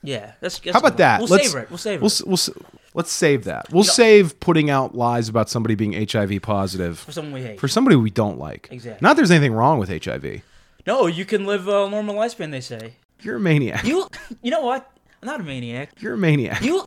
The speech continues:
Speaker 1: like, you've fucking made up so many lies that I believed for years, and it just, it was amazed me how,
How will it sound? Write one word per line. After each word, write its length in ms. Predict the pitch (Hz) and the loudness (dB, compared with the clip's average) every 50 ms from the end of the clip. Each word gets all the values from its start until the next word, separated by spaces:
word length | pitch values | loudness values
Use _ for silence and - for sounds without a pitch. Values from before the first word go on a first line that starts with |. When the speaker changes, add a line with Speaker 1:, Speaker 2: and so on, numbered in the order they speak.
| - - | -6 -10
Speaker 1:
like, 140 | 262 226 | -8 -8
you've 340 | 220 262 320 370 - - - _ _ | -8 -10 -12 -14 -16 -20 -20 _ _
fucking 380 | - - 294 302 294 262 240 | -14 -12 -10 -10 -8 -8 -6
made 160 | 233 247 254 233 | -6 -4 -4 -4
up 100 | 190 - | -6 -6
so 220 | - - 233 247 | -8 -10 -10 -8
many 320 | 233 240 240 226 220 208 | -8 -8 -6 -6 -6 -8
lies 420 | 180 - 175 185 190 208 214 202 185 | -10 -10 -8 -4 0 2 2 2 2
that 100 | 185 190 | 2 -2
I 40 | 190 | -2
believed 420 | 165 170 175 175 185 190 196 196 | -4 -6 -6 -6 -6 -6 -8 -10
for 140 | 190 180 165 | -10 -10 -10
years, 420 | 160 151 165 180 185 175 160 143 | -8 -8 -6 -4 -2 -2 -2 -2
and 100 | 156 170 | -4 -4
it 140 | 165 180 214 | -2 -2 0
just, 260 | 202 233 208 190 - | 0 -2 -6 -6 -4
it 80 | 196 208 | -2 -2
was 120 | 214 190 180 - | -2 -4 -6 -8
amazed 420 | 175 165 170 190 220 220 214 151 | -8 -6 -6 -4 -4 -4 -4 -6
me 120 | 147 143 139 | -8 -10 -10
how, 200 | 143 151 147 | -8 -8 -10